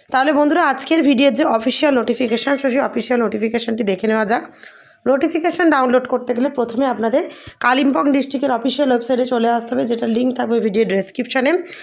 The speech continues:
এখানে এসেই পেয়ে যাবেন more option, more অপশনে ক্লিক করবেন। ক্লিক করার সঙ্গে সঙ্গে নোটিশ সেকশন পেয়ে যাবেন।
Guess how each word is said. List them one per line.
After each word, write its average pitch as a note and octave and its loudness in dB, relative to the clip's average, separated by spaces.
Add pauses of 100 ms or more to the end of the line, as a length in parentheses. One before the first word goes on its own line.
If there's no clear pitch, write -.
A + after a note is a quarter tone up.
(220)
এখানে D4+ 0
এসেই D#4 2
পেয়ে C4+ 0
যাবেন C4 4
more B3+ 4
option, C4+ 0
more A#3+ 4
অপশনে A#3+ 2
ক্লিক A3+ -4
করবেন। C#4+ 2 (380)
ক্লিক C#4+ -2
করার D4 2
সঙ্গে B3+ 2
সঙ্গে D4 0 (680)
নোটিশ A#3 0
সেকশন B3 0
পেয়ে B3 2
যাবেন। D4 2